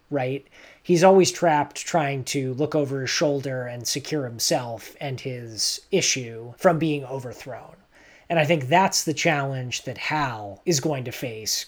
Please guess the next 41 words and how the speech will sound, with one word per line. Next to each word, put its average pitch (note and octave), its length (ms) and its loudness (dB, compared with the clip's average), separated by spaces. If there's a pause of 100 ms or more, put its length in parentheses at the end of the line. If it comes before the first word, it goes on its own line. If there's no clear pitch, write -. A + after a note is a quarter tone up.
going A#2 320 -4
forward. - 560 -16 (360)
And E3 100 0
that's E3 200 4
a D#3 40 2
major D3 340 0
difference, B2 580 -6
I C3 100 -8
think, A#2 320 -10
between A2+ 680 -12 (140)
Henry D#3+ 280 2
the B2+ 80 -2
Fourth, A3+ 480 2
but E3 100 4
also C#3 640 2
Richard D3 340 -2
the B2+ 60 -6
Second B2 400 -2
as - 160 -8
well. A#2+ 340 -10 (300)
He's D#3 180 0
more F3 220 6
of D#3 100 6
a D#3 80 4
modern C#3 600 -2
political D3 460 -2
figure, F3 480 0
but E3 160 -2
he C3 80 -2
hasn't D#3 360 0
really C3+ 260 -8
figured C3 380 -4
out A#2+ 220 -8
the A#2+ 80 -14
trappings B2+ 520 -6
of C3 80 -8
how C3+ 140 -4
to B2 60 -6
make A#2+ 240 -10
yourself A#2 420 -8
loved A2+ 600 -14